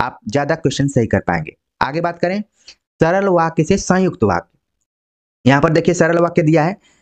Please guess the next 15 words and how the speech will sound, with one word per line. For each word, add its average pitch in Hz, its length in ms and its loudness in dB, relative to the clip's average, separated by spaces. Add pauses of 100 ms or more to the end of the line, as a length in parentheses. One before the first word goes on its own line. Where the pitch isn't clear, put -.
(140)
कि 180 80 6
अस्वस्थ 185 680 -2
रहने 160 300 0
के 170 100 -2
कारण 139 340 -2 (140)
वह 160 220 0
परीक्षा 139 380 0
में 165 220 -2
सफल 160 360 0
न 175 120 2
हो 131 200 2
सका। - 340 -4 (380)
आमतौर 156 340 -2
पर 170 160 -2
ये 175 260 0